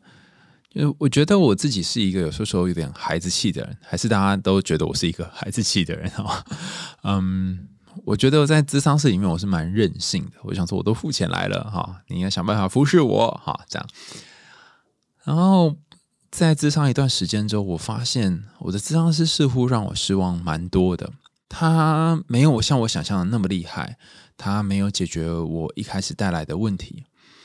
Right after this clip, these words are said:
但我觉得我这个期待其实很糟糕，因为我也是学这个嘛，我怎么会期待咨商师来解决我的问题呢？我怎么会自己没有负起责任来去解决我的问题，或者是去面对我的问题呢？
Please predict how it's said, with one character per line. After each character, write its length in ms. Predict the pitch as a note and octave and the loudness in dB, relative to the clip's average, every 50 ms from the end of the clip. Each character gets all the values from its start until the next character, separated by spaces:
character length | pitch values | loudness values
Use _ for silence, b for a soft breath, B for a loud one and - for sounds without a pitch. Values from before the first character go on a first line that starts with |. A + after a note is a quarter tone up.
| B B B B B B | B B B B B B
但 220 | _ G3+ G3+ E3+ | _ 2 2 4
我 140 | C3 G2 E2+ | 4 4 2
觉 160 | D#2 - G2+ | 2 0 0
得 100 | F2 A2+ | 0 2
我 80 | G2 E2+ | 2 2
这 80 | G#2 A#2 | 0 -2
个 60 | A#2+ | 0
期 200 | - - - - | 0 -2 -2 0
待 160 | - G2 G2 | 0 0 -2
其 160 | - - F2 | -2 -2 -4
实 60 | E2+ | -4
很 160 | D#2+ E2+ - - | -4 -6 -10 -8
糟 240 | - - D#2 D#2 | -4 -2 -2 -2
糕， 260 | D#2 _ - C#2 A#1+ G1+ | -2 _ -6 -6 -6 -4
因 140 | D2 F#2 | -4 -2
为 240 | F#2+ F#2 F2 F2 G2 _ _ _ _ - | -2 -2 -2 -4 -8 _ _ _ _ -2
我 120 | G#2 A2 | 0 0
也 60 | G#2 | 0
是 220 | F#2 - A#2 A2+ G2 | 0 0 -2 -2 -2
学 200 | - - - D2 | -2 -4 -6 -6
这 140 | - - | -8 -10
个 160 | - - D#2 - | -12 -12 -12 -12
嘛， 180 | - - A#2 - | -14 -16 -18 -10
我 140 | - - C#3+ | -2 -2 -2
怎 120 | - D#3 | 0 0
么 80 | A#2 G2+ | -2 -2
会 100 | A#2+ B2 | -2 -2
期 240 | - - - - F2 | -2 -2 -2 -2 0
待 160 | A2+ A2 G#2 | 0 0 0
咨 220 | F#2+ - - A#2 | -2 -2 -4 -4
商 240 | G#2+ - A2 G#2+ A2 | -2 0 -2 0 0
师 140 | - - F#2+ | -2 0 0
来 100 | F2 F2+ | 0 0
解 240 | - - - F2+ C2+ | -2 -2 -2 -2 -2
决 160 | - - D#2+ | -2 -4 -4
我 100 | D#2+ D2+ | -4 -4
的 80 | - | -4
问 220 | - G2 G#2 G2 F#2 | -4 -2 -2 -2 -4
题 160 | - - - - - | -6 -8 -14 -14 -14
呢？ 100 | - - B B B B B B B B B | -16 -18 B B B B B B B B B
我 100 | - F3+ | -2 0
怎 120 | - D#3+ | 2 2
么 180 | A#2+ G2 F2+ G#2 | 2 2 0 2
会 380 | G#2 C3+ B2 A#2 G#2+ G2+ G2+ - _ | 2 2 4 4 2 0 -2 -6 _
自 120 | - - | -8 -6
己 200 | D#3 - - E2+ | -6 -4 -6 -6
没 320 | D#2 D#2+ E2 D#2 D#2 F#2 A2 | -8 -8 -8 -6 -4 -2 -2
有 120 | A2+ F2+ | -2 -2
负 240 | D2 - - C#3+ B2+ | -4 0 0 0 2
起 200 | G#2+ - - D2 | 2 -2 -4 -6
责 260 | - - - D#2 D#2 | -8 -8 -8 -8 -6
任 180 | G2 A2+ G#2+ F#2+ | -4 -4 -4 -4
来 140 | E2 D2 D#2 | -4 -6 -8
去 180 | - - G2+ | -6 -8 -6
解 220 | - - - F#2+ D2+ | -4 -2 -2 -2 -4
决 180 | - - - | -4 -4 -2
我 220 | F#2 A2+ A2 F#2+ - | 0 0 0 0 -2
的 80 | B1+ | -2
问 160 | F2 F#2+ F#2 | -2 -2 -4
题， 180 | E2+ - - - | -4 -6 -12 -16
或 140 | - - F2+ | -10 -10 -8
者 100 | D#2+ D2+ | -6 -6
是 240 | D2 - F#2+ F2+ - B B B | -6 -4 -4 -4 -4 B B B
去 120 | - - | -6 -4
面 260 | B2 B2+ C#3 C#3+ C3 | -2 0 0 -2 -2
对 100 | B2+ B2 | -2 -2
我 80 | G2+ D#2+ | -4 -4
的 80 | - - | -4 -6
问 200 | G#2 A2 G2 F2 | -6 -4 -4 -6
题 180 | - - - - | -6 -10 -10 -14
呢？ 140 | - - B2+ | -16 -16 -18